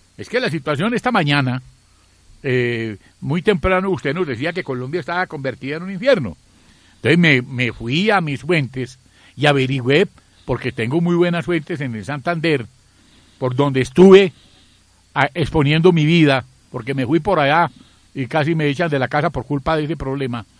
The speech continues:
Me fui para allá tres días a ver cómo estaba esa vaina. Al, a mi regreso secuestraron dos ingenieros que todavía no sabemos de ellos. Eh, les voy a contar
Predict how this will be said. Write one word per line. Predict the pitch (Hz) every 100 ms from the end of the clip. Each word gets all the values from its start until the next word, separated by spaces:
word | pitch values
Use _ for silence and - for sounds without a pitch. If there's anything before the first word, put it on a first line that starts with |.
| _ _ _ -
Me | 151 160
fui | 151 170
para | - 190 160
allá | 151 185 - _ _ _
tres | 190 196 156
días | 180 147 117 - _ _ _ _ -
a | 135
ver | 135 160
cómo | - 180
estaba | 175 175 170
esa | 170
vaina. | 160 147 143 139 _ - -
Al, | 143 147 131 143
a | 139
mi | 139
regreso | 143 143 147 165 185 - _
secuestraron | - 156 151 - 160 185
dos | 185 185
ingenieros | 151 139 151 185 - - -
que | -
todavía | 151 147 143 170
no | 170
sabemos | 175 180 185 165
de | 151
ellos. | 147 120 107 _ _ _ _ _ _ _ _ _
Eh, | 196 170 165 - _ _ _ - -
les | 160 139
voy | 190
a |
contar | 185 156 202 165